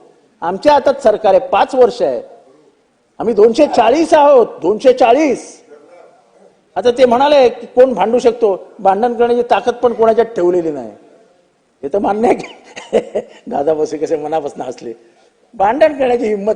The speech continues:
कोणाची आहे काय? कोणाची आहे दादा?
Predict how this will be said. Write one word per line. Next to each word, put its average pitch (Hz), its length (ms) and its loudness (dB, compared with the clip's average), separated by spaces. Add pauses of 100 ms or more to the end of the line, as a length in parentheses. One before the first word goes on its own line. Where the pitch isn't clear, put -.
कोणाची 190 300 -4
आहे 175 220 -2
काय? 127 240 -10 (880)
कोणाची 185 280 -4
आहे 208 160 4
दादा? 214 240 4